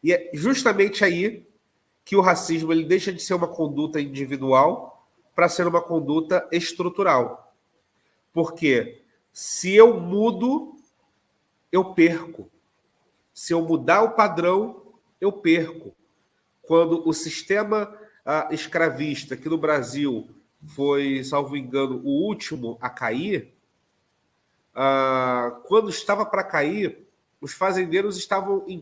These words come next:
pânico, porque, "Tá, e as minhas garantias? E aquilo por, e aquilo por que eu paguei? E quem vai trabalhar pra mim?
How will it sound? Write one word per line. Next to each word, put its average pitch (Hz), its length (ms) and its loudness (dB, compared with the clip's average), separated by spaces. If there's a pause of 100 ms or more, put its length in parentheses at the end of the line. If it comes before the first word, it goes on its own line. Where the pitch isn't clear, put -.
(140)
pânico, 208 500 2
porque, 208 580 -2 (440)
"Tá, 175 520 2 (260)
e 220 120 -2
as 240 180 4
minhas 214 360 0
garantias? 196 1200 0 (440)
E 208 100 2
aquilo 226 400 0
por, - 360 -10
e 202 260 -8
aquilo 220 340 -6
por - 240 -18
que - 100 -4
eu 208 80 2
paguei? 160 840 2 (380)
E 202 140 -8
quem 240 280 -6
vai 220 160 2
trabalhar 185 500 2
pra 165 180 -2
mim? 156 460 -10